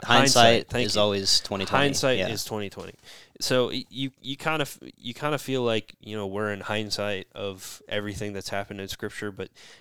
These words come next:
Speaker 1: it's so hard for me sometimes to understand or believe that they couldn't see that Jesus was the Christ yet. But we see here in verse sixteen,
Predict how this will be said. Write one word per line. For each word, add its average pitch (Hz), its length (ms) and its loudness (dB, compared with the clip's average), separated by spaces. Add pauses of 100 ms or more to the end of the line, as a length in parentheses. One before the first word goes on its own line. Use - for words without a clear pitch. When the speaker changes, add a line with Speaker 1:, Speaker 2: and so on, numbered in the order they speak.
Speaker 1:
it's 113 220 -2
so 156 220 2
hard 135 220 4
for 113 100 -12
me 110 180 -4
sometimes 107 600 -6
to 87 160 -6
understand 101 1000 -6
or 107 240 -4
believe 101 600 -8
that 95 180 -4
they 95 220 -4 (140)
couldn't 113 420 -6
see 101 280 -4
that 92 140 -8
Jesus 92 400 -12
was 95 160 -12
the 90 80 -12
Christ - 400 -14
yet. - 120 -16 (720)
But 98 120 -8
we 98 140 -8
see 143 260 0
here 104 300 -2
in 98 240 -12
verse 104 260 -4
sixteen, 90 640 -8